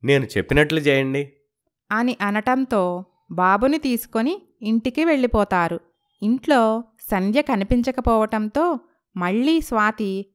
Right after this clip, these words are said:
Speaker 2: అశోక్ని అడుగుతుంది. ఆ వెనకాల వచ్చిన రవి,
Speaker 1: "మేం పట్నంలో ఉంటున్నాం వదినా. అక్కడ నేను ఒక చిన్న వ్యాపారం చేస్తున్నాను. రోజూ ఇక్కడి నుంచి అక్కడికి వెళ్ళటానికి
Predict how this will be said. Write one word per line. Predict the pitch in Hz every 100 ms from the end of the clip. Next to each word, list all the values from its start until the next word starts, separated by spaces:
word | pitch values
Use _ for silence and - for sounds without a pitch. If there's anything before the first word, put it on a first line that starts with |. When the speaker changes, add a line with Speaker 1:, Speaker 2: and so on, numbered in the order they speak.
| _ 175
Speaker 2:
అశోక్ని | 180 277 262 262 330
అడుగుతుంది. | 247 233 226 226 196 175 165 - _ _ _ -
ఆ | 185 208
వెనకాల | 180 170 185 247 269 285
వచ్చిన | 254 - 214 175
రవి, | 170 190 214 190 190 - _ _ _ _ _ -
Speaker 1:
"మేం | 180 -
పట్నంలో | 110 - 175 202 202
ఉంటున్నాం | 185 170 156 131
వదినా. | 110 104 95 95 - _ _ _ _ 110
అక్కడ | - 143
నేను | 135 131 117
ఒక | 113
చిన్న | - 117 151
వ్యాపారం | 131 127 156 160 147
చేస్తున్నాను. | 120 - 107 87 82 - _ _ _
రోజూ | 104 123 143 156 180
ఇక్కడి | 151 139 127
నుంచి | 139 160
అక్కడికి | 139 123 110
వెళ్ళటానికి | 107 127 143 139 123 107 98 101